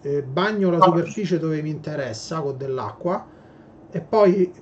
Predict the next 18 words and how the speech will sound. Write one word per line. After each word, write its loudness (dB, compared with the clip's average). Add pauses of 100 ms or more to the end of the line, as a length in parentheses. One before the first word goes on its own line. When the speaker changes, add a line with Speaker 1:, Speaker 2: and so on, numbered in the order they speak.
(220)
Speaker 1:
provo 6
a -2
far -4
scorrere 0
con -2
un -10
pennello 0
fino 0
il -4
colore 2
solo 0
all'interno -4
della -4
pannellatura. -8 (1000)
Speaker 2:
Io 4
usavo 6
un -2
vecchio, 0